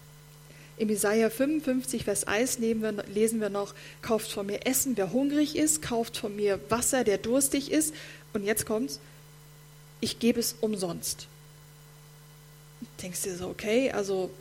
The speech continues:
ich hab gelernt, äh, alles hat seinen Preis, was ist da los? Das passt für mich grad nicht zusammen. Warum kann Jesus jetzt einfach freigebig geben? Wieder von vorne, Gott ist gut. Er will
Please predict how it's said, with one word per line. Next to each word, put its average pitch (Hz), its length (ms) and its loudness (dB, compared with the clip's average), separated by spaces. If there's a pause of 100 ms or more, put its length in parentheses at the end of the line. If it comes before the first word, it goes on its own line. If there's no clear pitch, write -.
(160)
ich 233 220 -2
hab 233 160 0
gelernt, 226 580 2
äh, 208 40 0
alles 208 480 4
hat 226 140 0
seinen 208 260 2
Preis, 254 600 2 (500)
was 220 160 0
ist - 200 -2
da 226 60 4
los? 262 380 6
Das 233 180 2
passt - 340 -4
für 247 120 -2
mich 233 260 -2
grad 214 220 -2
nicht 220 200 -4
zusammen. 220 380 -2 (300)
Warum 262 280 6
kann 240 160 2
Jesus 254 320 4
jetzt 240 200 4
einfach 233 320 0
freigebig 226 600 0
geben? 285 320 4 (2250)
Wieder 185 220 -6
von 214 160 -8
vorne, 196 400 -6 (180)
Gott 208 240 -2
ist 226 180 -4
gut. - 300 -10 (800)
Er 202 160 -4 (120)
will 240 320 4